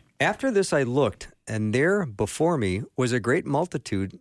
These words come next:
that no one could count, from every nation, tribe, people, and language,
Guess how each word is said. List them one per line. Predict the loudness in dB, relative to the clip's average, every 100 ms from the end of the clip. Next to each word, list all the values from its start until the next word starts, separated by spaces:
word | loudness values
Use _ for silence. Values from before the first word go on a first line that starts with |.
| _
that | -2 -2 -2 -6
no | -2 0 0
one | 2 0 0 0 -4 -10 _ -6
could | -4 -4
count, | -4 -2 -2 -6 -16 _ _
from | -2 -2 0
every | -2 0 0
nation, | 2 0 -2 -6 -10 _
tribe, | -2 2 2 0 -6 -16 -6
people, | -4 -2 -2 -4 _ _
and | -4 0
language, | 0 0 -2 -8 -12